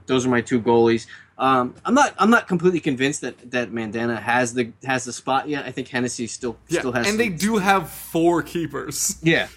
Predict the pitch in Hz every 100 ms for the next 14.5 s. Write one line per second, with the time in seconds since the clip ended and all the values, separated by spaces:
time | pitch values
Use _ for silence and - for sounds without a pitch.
0 | - 160 240 196 330 - 415 - - -
1 | 180 196 - - 190 208 220 214 165 165
2 | 160 - 165 147 135 _ _ _ 156 156
3 | 165 156 156 - 135 131 117 - 135 139
4 | 123 113 131 - - 135 131 139 123 -
5 | - 123 123 127 117 - - 120 104 -
6 | 123 131 123 117 104 113 101 - 117 104
7 | 151 165 120 131 135 127 117 127 113 120
8 | 104 107 104 98 98 135 135 127 117 -
9 | 143 135 139 120 107 101 107 - 107 113
10 | 131 131 110 104 101 98 110 104 101 104
11 | 143 123 110 117 113 113 113 117 104 113
12 | 110 107 107 120 107 101 143 147 - 110
13 | 104 - - 143 127 131 127 - 240 165
14 | 117 110 101 107